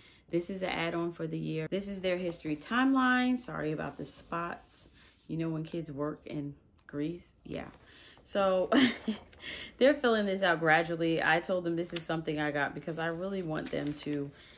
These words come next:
have, like, a cool timeline. Oh no, I'm ripping it. But basically, this is one we did already. And, like, as we learn little stuff, I will make them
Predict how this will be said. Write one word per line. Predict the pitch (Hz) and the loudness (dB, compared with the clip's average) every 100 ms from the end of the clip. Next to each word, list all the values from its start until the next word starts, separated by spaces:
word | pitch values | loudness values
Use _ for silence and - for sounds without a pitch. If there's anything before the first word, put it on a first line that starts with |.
| - - | -20 -4
have, | 180 180 | 0 0
like, | 165 156 | 0 -2
a | 151 | -2
cool | 151 175 165 | -4 -4 -2
timeline. | 160 156 151 156 151 147 147 151 - | -4 -2 -2 0 -2 -2 -2 -4 -8
Oh | 190 | -8
no, | 190 196 196 180 170 165 165 - - - - - - - - | -6 -6 -6 -6 -8 -10 -12 -18 -20 -16 -16 -16 -20 -16 -10
I'm | 151 | -6
ripping | 143 185 - 165 | -4 -4 -4 -4
it. | - - - - - | -4 -8 -14 -10 -6
But | 165 | 0
basically, | 185 185 - - 165 165 | 0 0 -4 -4 -2 0
this | 160 160 | -2 -4
is | 160 156 | -8 -8
one | 147 143 143 | -6 -4 -2
we | 139 | -4
did | 147 165 156 156 160 160 - - | 0 2 2 0 -4 -10 -12 -4
already. | 151 151 147 147 147 147 - - - - - | -2 0 -2 -2 -4 -8 -14 -16 -16 -14 -8
And, | 147 147 143 | -4 -2 -2
like, | 143 139 | -2 -2
as | - 156 160 | -2 -2 -2
we | 170 | -4
learn | 156 147 143 | -2 -2 -2
little | 139 143 | -4 -4
stuff, | - 143 143 - | -2 -2 -2 -4
I | 147 | -2
will | 147 | -2
make | 151 147 - | -2 -4 -4
them | 147 143 143 | -4 -4 -6